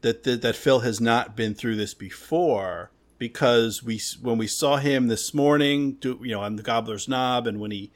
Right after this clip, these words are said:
um, when he's first approaching the, the truck, he is obviously unhappy. He looks horrible. He's got the weight of this repetition in this loop. It's finally getting to him, and he's cracking.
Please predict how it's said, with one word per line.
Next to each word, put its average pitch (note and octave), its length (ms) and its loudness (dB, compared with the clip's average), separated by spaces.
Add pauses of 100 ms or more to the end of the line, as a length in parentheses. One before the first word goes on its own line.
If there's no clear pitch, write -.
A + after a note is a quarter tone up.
(440)
um, F#2+ 460 -10 (360)
when A2+ 160 -4
he's G#2+ 140 -4
first C#3+ 280 2
approaching A#2+ 800 0
the, G#2 240 -6
the - 120 -10
truck, - 720 -2 (540)
he C3+ 500 -2
is A2 360 2
obviously C#3 540 2
unhappy. G#2 920 -4 (280)
He A2 420 -10
looks A#2 520 2
horrible. A#2 600 4
He's G#2+ 180 -4
got A2+ 280 0
the A2+ 100 2
weight A2+ 580 -4
of G2+ 540 -6 (500)
this A2+ 220 -4
repetition A#2+ 600 0
in G#2+ 100 0
this G#2 220 -4
loop. A2+ 340 0
It's F#2+ 180 -12
finally B2 380 -2
getting A2+ 260 0
to A2+ 40 0
him, G#2+ 60 0
and G#2 80 -2
he's F#2+ 120 -6
cracking. C3+ 680 -2